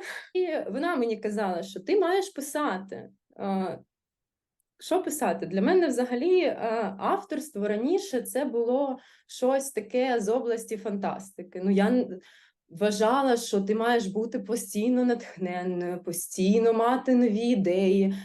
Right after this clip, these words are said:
в тебе все це має в голові, е, щось там відбуватися інакше. От не так, як у мене. От у мене, я вважала, такого не було, от, а у авторів було. А, і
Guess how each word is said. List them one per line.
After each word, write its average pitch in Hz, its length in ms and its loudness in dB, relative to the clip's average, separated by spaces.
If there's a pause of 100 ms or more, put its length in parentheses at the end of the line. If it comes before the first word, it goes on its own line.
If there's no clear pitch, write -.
(120)
в - 100 -20
тебе 220 260 2
все 247 300 0
це 247 220 -2
має 240 260 0
в 202 100 -6
голові, 226 540 -2 (320)
е, 196 760 -2 (140)
щось 226 340 0
там 233 220 2
відбуватися 247 920 0 (160)
інакше. 220 580 0 (100)
От - 220 -6
не 247 120 2
так, 156 260 -2
як - 180 -8
у 165 40 -14
мене. 165 280 -14 (180)
От 180 260 -8
у 202 40 0
мене, 320 460 4
я 220 160 4
вважала, 233 340 2
такого 226 360 -4
не 277 120 -2
було, 403 200 4 (960)
от, 294 220 0 (100)
а 220 160 2
у 214 80 4
авторів 285 400 0
було. 185 340 -10 (640)
А, 196 480 -2 (200)
і 240 460 2